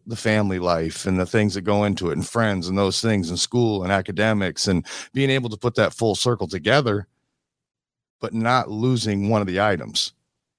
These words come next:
because they all equal up to that full circle of what you're gonna do as it goes forward. And for me, I don't wanna speak too much, but leaving coaching to help him go on a different level to go coach dad, but really be dad,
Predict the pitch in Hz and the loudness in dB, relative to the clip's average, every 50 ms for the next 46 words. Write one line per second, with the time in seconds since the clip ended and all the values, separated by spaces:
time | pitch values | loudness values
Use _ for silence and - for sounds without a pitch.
0 | _ _ 117 95 - 110 104 90 104 98 95 - - 107 110 110 107 107 101 - | _ _ -4 0 2 2 2 2 0 -2 -2 -4 -4 -2 0 0 0 0 -2 -2
1 | 107 113 110 - - 98 95 95 110 110 101 87 - - - 98 90 101 95 76 | -4 -4 -4 -4 -4 -2 0 2 4 2 2 0 -2 -6 -6 0 2 2 2 2
2 | - - - 98 92 - - 123 123 120 - 101 95 85 87 104 95 - - 98 | 0 -2 -2 0 0 0 0 0 0 0 0 0 -2 2 4 2 2 4 2 0
3 | 92 95 92 87 87 101 98 92 87 90 85 95 92 90 - - - 113 113 107 | 2 2 0 2 2 2 2 2 0 -2 0 0 0 0 0 -2 -2 0 0 0
4 | 98 90 87 90 87 - - 98 101 110 113 110 101 87 - _ _ _ _ _ | 0 0 -2 -2 -4 -4 -2 0 2 2 2 2 0 -2 -4 _ _ _ _ _
5 | _ _ _ _ _ _ _ _ _ _ - 127 120 113 110 101 - - 113 92 | _ _ _ _ _ _ _ _ _ _ -4 -2 0 0 0 0 0 -2 -2 -2
6 | - - 147 139 123 104 101 98 - - - 107 101 85 - _ _ _ _ - | 0 0 2 2 2 0 0 -2 -4 -2 2 4 4 4 2 _ _ _ _ -10
7 | 107 110 123 131 123 120 104 - - 131 123 120 113 - 110 104 98 - 104 95 | -2 2 2 2 2 0 -4 -2 0 2 2 2 2 0 0 -2 -2 -2 -2 0
8 | 117 110 101 - - 123 127 117 110 98 104 104 101 95 95 87 110 113 101 - | 0 0 0 0 0 0 2 2 2 0 0 0 0 0 0 0 0 0 0 0
9 | 95 85 95 110 117 107 98 98 95 - - 104 85 104 101 95 90 - - 117 | -4 0 2 2 4 4 2 0 0 0 -2 -2 2 2 2 2 2 0 0 0
10 | 107 101 - - - 104 110 113 107 101 95 92 82 76 113 117 107 101 98 85 | 0 0 0 -4 -4 -2 0 2 2 0 -2 -4 -4 0 0 2 2 2 0 0
11 | 98 95 82 90 107 117 113 110 101 95 90 90 | -2 -2 -2 -2 -2 0 0 2 0 0 -2 -4